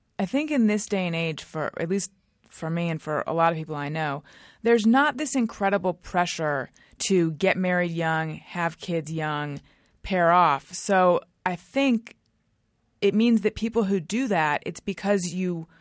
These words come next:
want to be with the person. Like, I just moved in with my boyfriend, but before, I,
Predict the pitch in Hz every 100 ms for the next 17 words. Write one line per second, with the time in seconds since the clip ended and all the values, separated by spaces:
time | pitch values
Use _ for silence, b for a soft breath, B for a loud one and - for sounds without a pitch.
0 | b b 180 208 247 - 156 143 98 -
1 | - 110 95 214 180 190 226 240 220 208
2 | 165 160 147 135 123 120 117 82 78 -
3 | B B B _ 185 - _ _ _ -
4 | 185 - 262 262 190 165 160 - - 175